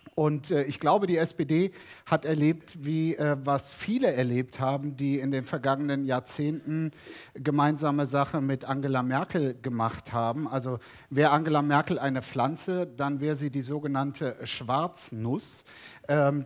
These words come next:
das ist ein Waldbaum, äh, der eine so, äh, umfassende Krone hat, dass alle Pflanzen, die drumherum wachsen, äh, kein Licht zum Gedeihen haben und außerdem setzen die Wurzeln noch Giftstoffe aus, dass alles,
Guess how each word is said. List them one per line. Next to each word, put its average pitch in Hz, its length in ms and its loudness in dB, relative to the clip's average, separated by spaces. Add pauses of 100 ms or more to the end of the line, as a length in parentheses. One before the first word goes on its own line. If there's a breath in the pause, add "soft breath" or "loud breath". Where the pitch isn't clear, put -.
das 147 240 2
ist - 300 -4
ein 156 460 4
Waldbaum, 165 1600 2
äh, - 360 -20
der 156 220 2
eine 165 240 2
so, 180 520 0
äh, 170 140 -2
umfassende 196 680 -2
Krone 175 640 -2
hat, 156 260 -2
dass 147 300 -2
alle 151 300 -2
Pflanzen, 156 420 -4
die 147 120 -2
drumherum 139 580 -4
wachsen, 143 500 -4 (480 loud breath)
äh, 135 300 4
kein 165 340 4
Licht 190 400 2
zum 170 180 -4
Gedeihen 156 540 0
haben 185 240 0
und 143 100 -4
außerdem 160 540 -4
setzen 147 440 -4
die 131 200 -6
Wurzeln 156 440 -6
noch 143 220 -4
Giftstoffe - 580 -6
aus, 135 380 -4
dass 143 260 0
alles, 143 440 -2